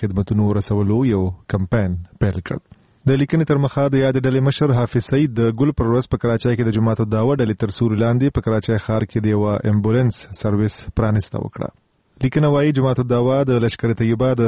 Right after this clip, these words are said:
خیریه کارونو لپاره جوړه یوه څانګه ده او وار له مخه د ورته خدمتونو یوه لړۍ د پاکستان په شاوخوا سلو ښارونو او ښارګوټو کې چلوي. لیکنه کاږي، په داسې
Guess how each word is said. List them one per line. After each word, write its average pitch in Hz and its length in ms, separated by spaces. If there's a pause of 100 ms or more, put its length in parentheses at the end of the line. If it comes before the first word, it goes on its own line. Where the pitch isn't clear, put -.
(100)
خیریه 117 360
کارونو 110 360
لپاره 107 340
جوړه 107 200
یوه 101 180
څانګه 135 320
ده 147 100
او 139 160
وار 123 180
له 123 120
مخه 135 200
د 113 120
ورته 139 260
خدمتونو 107 420
یوه 107 220
لړۍ 113 320
د 135 80
پاکستان 104 500
په 104 120
شاوخوا 104 360 (140)
سلو 135 240 (160)
ښارونو 113 420
او 135 160
ښارګوټو 104 500
کې 95 140 (280)
چلوي. 95 300 (600)
لیکنه 151 300
کاږي، 143 280
په 135 100
داسې 131 140